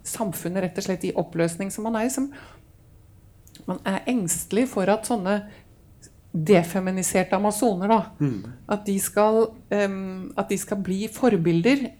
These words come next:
Speaker 1: økonomiske forbilder.
Speaker 2: Mm.
Speaker 1: Man er for eksempel engstelig for hva skjer den dagen kvinner ikke, em, ikke f-, forstår at det beste er å gifte seg, men at de klarer å,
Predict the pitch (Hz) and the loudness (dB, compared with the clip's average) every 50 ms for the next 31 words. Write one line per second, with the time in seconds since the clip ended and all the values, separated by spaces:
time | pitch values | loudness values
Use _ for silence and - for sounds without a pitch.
0 | - - 196 196 - 233 226 220 202 196 185 185 185 196 208 226 - - 294 - | -6 -6 -4 -2 -2 -2 -2 0 -2 -2 -2 -2 -2 -2 -2 -4 -4 -6 -4 0
1 | - 262 202 170 175 170 156 185 196 180 - - 151 151 135 101 98 104 202 196 | 0 2 2 2 2 2 2 2 0 0 0 2 4 4 4 4 0 -2 0 0
2 | 202 202 202 226 226 220 - - 202 175 165 - - 220 240 240 - 269 254 220 | 0 0 -2 -4 -6 -4 -4 -6 -6 -6 -6 -4 -2 -2 -2 -2 0 -2 -2 0
3 | 185 160 - - - - 220 262 359 370 320 - - - 240 214 202 202 214 - | -2 -4 -6 -8 -6 -4 -2 -2 -2 -2 -4 -6 -2 -2 0 0 0 -2 -2 -4
4 | - - - 190 196 202 196 202 208 202 196 170 160 165 208 214 208 - 240 226 | -8 -6 -2 0 0 0 0 0 -2 0 0 -2 -2 -2 -6 -8 -6 -6 -6 -4
5 | 190 160 165 185 202 202 202 - 175 175 185 190 202 202 196 - - - - - | -4 -4 -4 -2 -4 -4 -4 -2 0 0 0 0 0 -2 -4 -10 -16 -20 -20 -20
6 | - - - - - - - - - - - - - - - 190 190 190 190 190 | -20 -20 -20 -20 -20 -20 -20 -20 -20 -20 -20 -20 -14 -8 -6 -4 -4 -4 -4 -6
7 | 185 180 180 175 165 - - - - - - - - - - 208 - - - 190 | -8 -10 -12 -14 -16 -18 -20 -20 -20 -20 -20 -20 -10 -6 -6 -6 -4 -4 -4 -2
8 | 190 196 - - - - - - - - 185 165 - - 202 196 - - 226 - | -2 -2 -4 -8 -12 -18 -18 -14 -12 -10 -10 -8 -6 -8 -8 -6 -6 -6 -6 -6
9 | - - - 185 175 170 175 180 190 196 196 - - 185 - - 202 196 185 214 | -6 -4 0 2 6 6 8 6 6 4 0 -4 -4 -4 -2 -2 -2 0 0 -2
10 | - - - - - - - 196 196 - - 185 175 185 196 196 185 - - - | -2 -2 -8 -10 -10 -4 -2 0 0 2 2 2 2 2 2 0 -2 -4 -6 -8
11 | 160 - 254 247 226 208 190 185 - - - - - - - 233 226 226 214 196 | -2 0 0 2 2 0 0 -2 -4 -10 -12 -12 -10 -4 0 2 2 2 2 2
12 | 170 165 160 160 165 180 202 202 202 202 - 190 | 2 2 2 2 2 2 2 2 0 0 -2 0